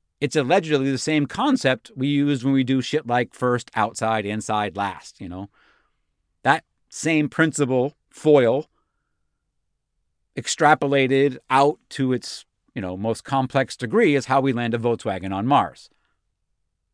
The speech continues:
So whether it was hiding for reasons of protection or complexion, algebra was always there. Always measuring, always restoring, always making whole. As we leave algebra behind for a bit and begin to focus on the socio-political world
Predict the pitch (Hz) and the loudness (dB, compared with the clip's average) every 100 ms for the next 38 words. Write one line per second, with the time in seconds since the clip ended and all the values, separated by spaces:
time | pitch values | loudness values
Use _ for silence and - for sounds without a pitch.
0 | _ _ _ _ _ _ - 185 214 196 | _ _ _ _ _ _ -2 2 4 4
1 | 180 233 262 247 233 180 202 185 190 160 | 0 2 2 2 0 0 0 -2 -2 -4
2 | - 127 - - - 226 220 - 156 - | -4 -6 -4 -4 -4 -4 -4 0 0 0
3 | 127 - - - 127 120 - 180 202 143 | -4 -2 -4 -4 -6 -6 -4 -4 -2 -2
4 | 147 147 - _ _ _ _ - 131 143 | 0 0 -2 _ _ _ _ -4 2 4
5 | 123 110 104 98 - _ _ _ 147 165 | 4 2 -2 -4 -6 _ _ _ 6 6
6 | 185 156 151 131 151 135 131 147 139 147 | 6 2 0 2 0 4 4 4 2 -2
7 | 135 123 123 117 107 120 113 110 110 107 | 0 0 -2 -2 -2 -2 -2 -4 -4 -4
8 | 85 _ _ _ _ _ _ - 156 165 | -8 _ _ _ _ _ _ -2 0 2
9 | 156 226 214 139 190 165 160 139 127 131 | 0 0 0 -2 -2 0 0 0 4 4
10 | 233 320 233 - 131 107 113 117 - _ | 4 0 0 0 -2 0 0 0 -4 _
11 | - 123 139 151 143 - 151 139 139 131 | -10 -4 0 0 0 0 0 0 -2 0
12 | 113 - 165 147 143 135 117 120 180 254 | -2 0 0 0 -2 -4 -4 -2 2 2
13 | - 143 104 101 101 | 2 -2 -2 -4 -4